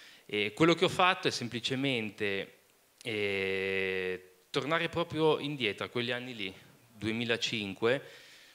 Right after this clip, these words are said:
in cui c'era quel movimento, c'era quel fermento, secondo me era un po' stazionaria, insomma, la situazione in Italia, e quindi ho detto:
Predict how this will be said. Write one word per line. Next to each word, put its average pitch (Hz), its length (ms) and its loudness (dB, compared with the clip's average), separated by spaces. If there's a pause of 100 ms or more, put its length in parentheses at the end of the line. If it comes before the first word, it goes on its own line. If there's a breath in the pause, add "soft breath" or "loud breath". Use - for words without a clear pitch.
(260 loud breath)
in 135 160 -6
cui 151 180 -4
c'era 123 240 0
quel 127 160 -2
movimento, 120 560 -2
c'era 117 240 -8
quel 117 160 -4
fermento, 113 1700 0 (140)
secondo 131 320 -4
me 160 80 2
era 120 100 0
un 117 100 0
po' 143 120 0
stazionaria, 110 760 -2
insomma, 101 300 -6
la 107 80 -2
situazione 107 560 -4
in 110 100 -4
Italia, 110 540 -2 (540 loud breath)
e 151 100 -8
quindi 233 220 0
ho - 20 6
detto: 107 500 2